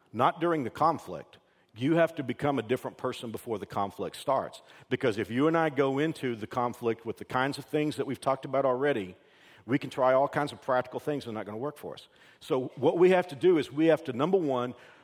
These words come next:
think, begin to think differently about the relationship and who we are in this relationship.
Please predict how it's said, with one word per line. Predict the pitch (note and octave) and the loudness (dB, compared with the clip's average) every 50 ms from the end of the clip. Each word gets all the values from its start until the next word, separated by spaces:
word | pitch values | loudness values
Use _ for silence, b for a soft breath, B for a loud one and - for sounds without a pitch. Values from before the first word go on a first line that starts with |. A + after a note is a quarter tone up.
| B | B
think, | - - - - - F#3+ F3 D#3+ D#3 D3+ - C3+ | -20 -6 0 4 4 6 6 4 2 0 -6 -4
begin | A#2 A#2+ A#2 A#2 D3+ E3 F3 F3 E3 | -4 -4 2 2 4 4 4 0 -2
to | - C3+ | -4 -8
think | - - - - F3 D#3 C3 C3+ - - - - _ _ _ - | -8 -4 -2 2 2 2 2 0 -4 -10 -20 -20 _ _ _ -2
differently | - F#3+ - - C#3 C3 - G2+ A2+ G#2+ G2+ G#2 A2+ A#2 B B B B B | -2 -2 -2 -2 -4 -6 -6 -4 -2 -2 -2 -2 -4 -8 B B B B B
about | B2 A#2+ G#2+ C#3+ C#3+ D3+ D3+ - | -2 2 4 4 4 4 2 0
the | D3 | 0
relationship | C3+ C3+ C#3 D3 E3+ F#3+ F#3 - C#3 C3 A2+ - - G#2+ F#2+ F#2+ - - | 2 2 4 6 6 6 4 2 -4 -8 -8 -6 -4 -4 -4 -4 -4 -4
and | A#2+ B2 B2+ | -2 0 2
who | C#3+ D#3 D#3+ | 2 2 4
we | D#3 D3+ D3+ | 4 4 4
are | D3 D#3+ E3 D3+ C3+ A2+ | 4 4 4 2 2 0
in | G#2 G2+ | -2 -2
this | G#2 G2 - - | -4 -8 -8 -8
relationship. | G#2+ G2 G2 G2 F#2+ F2+ - E2+ F2 - - F#2 E2 C2+ - | -8 -4 -4 -4 -4 -6 -8 -12 -12 -12 -10 -12 -12 -12 -14